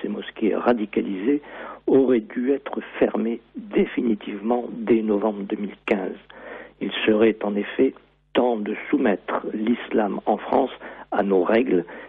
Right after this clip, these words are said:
et de lui poser nos conditions. Et ceux qui ne les acceptent pas, eh bien, doivent partir. Alors,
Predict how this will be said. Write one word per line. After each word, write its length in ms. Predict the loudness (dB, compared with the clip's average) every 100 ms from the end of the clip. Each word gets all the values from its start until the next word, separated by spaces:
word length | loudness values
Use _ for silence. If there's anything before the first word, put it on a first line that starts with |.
| -4
et 80 | -2
de 120 | 0
lui 180 | -2 -4
poser 580 | 2 2 4 2 0 -2
nos 180 | -6 -6 -4
conditions. 540 | -2 0 0 -4 -10 -12 _ _ _ _ _ 2
Et 180 | 2 2 0 2
ceux 140 | 2
qui 200 | 0 -4
ne 120 | -2
les 260 | 0 0 0
acceptent 420 | -2 -4 -6 -6
pas, 260 | -2 -2 -4 -6 -4
eh 80 |
bien, 240 | 2 2 0 -4
doivent 380 | 2 2 2 -4
partir. 520 | -4 -4 -8 -14 -14 -16 _ _ -20 _ _ -20 -18 -2
Alors, 380 | 4 4 4 -2